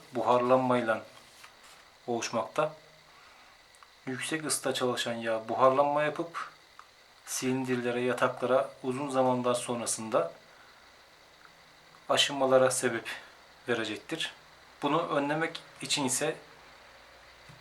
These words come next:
gelişen teknolojiyle birlikte yağ soğutucu kullanılmakta araçlarımızda. Ee, ve şunu da söyleyeyim,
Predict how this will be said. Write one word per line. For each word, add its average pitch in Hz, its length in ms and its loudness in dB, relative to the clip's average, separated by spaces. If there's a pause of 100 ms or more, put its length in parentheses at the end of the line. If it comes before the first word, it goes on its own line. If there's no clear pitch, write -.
(1000)
gelişen 127 440 2
teknolojiyle 127 600 0
birlikte 110 260 -6
yağ 135 300 0
soğutucu 117 540 -6 (880)
kullanılmakta 117 600 0
araçlarımızda. 110 680 -4 (1300)
Ee, 131 60 -14 (3250)
ve 139 80 -2
şunu 151 280 -2
da 147 80 0
söyleyeyim, 123 600 -2